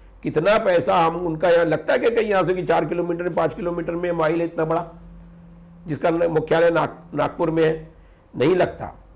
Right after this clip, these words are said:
और इस नगरी को मॉइल नगरी बनाना चाहिए, इस नगरी को ताम्र नगरी बनाना चाहिए। कहाँ स्थिति बन रही है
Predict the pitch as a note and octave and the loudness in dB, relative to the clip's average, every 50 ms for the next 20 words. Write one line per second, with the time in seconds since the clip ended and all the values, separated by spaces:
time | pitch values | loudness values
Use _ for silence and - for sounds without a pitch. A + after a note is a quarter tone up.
0 | - - - - - - _ _ - - - - - D3 D#3 F3 G3 A#3 A#3+ A3+ | -20 -20 -20 -20 -20 -20 _ _ -20 -20 -20 -6 -2 2 4 6 6 4 4 2
1 | - - - - - - - - - _ - D#3 - - E3+ E3 E3 F#3 G3 F#3+ | -4 -8 -14 -20 -20 -20 -20 -20 -10 _ -6 -6 -2 0 0 2 4 2 2 2
2 | - G3 G3 E3 E3+ F#3 G3+ G3+ G3+ G3 G3+ G#3 G#3 A3+ G3 F#3+ F#3 E3 E3 E3+ | 0 0 2 2 2 2 2 2 2 2 0 0 0 2 2 2 2 2 0 0
3 | D3+ D#3 F3 E3+ F3+ G3 G3 G#3 G3 F#3 D#3+ D#3+ D#3+ D3+ D#3+ F3+ F#3 G#3 G3 G#3+ | 0 0 0 2 0 0 2 2 2 2 0 -2 0 0 0 2 0 0 0 0
4 | F3+ G3 G3+ F#3 F#3+ F3+ E3+ E3 D3+ C#3 B2+ D3 C3+ - - - - - - - | 0 0 0 0 0 0 0 0 -2 -2 -4 -8 -12 -14 -18 -18 -18 -14 -6 -4
5 | F#3 G3 G#3 F#3 - - - F3+ F3 D#3+ D#3 D#3 D3+ D#3 D3+ D#3+ | -2 0 0 -2 -2 -4 -6 -4 -2 0 0 0 0 -2 -2 -4